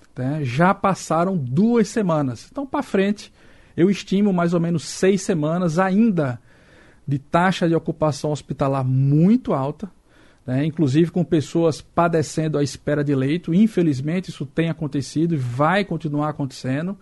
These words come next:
Não são nem palavras minhas, são palavras do doutor Filipac, lá de Curitiba, que acompanha toda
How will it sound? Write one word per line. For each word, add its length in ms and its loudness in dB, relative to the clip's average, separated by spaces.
Não 140 0
são 160 0
nem 160 2
palavras 540 2
minhas, 340 0
são 140 -4
palavras 420 -2
do 200 -2
doutor 340 -4
Filipac, 640 -4
lá 100 -2
de 100 -4
Curitiba, 600 -4
que 120 -10
acompanha 480 -4
toda 380 -2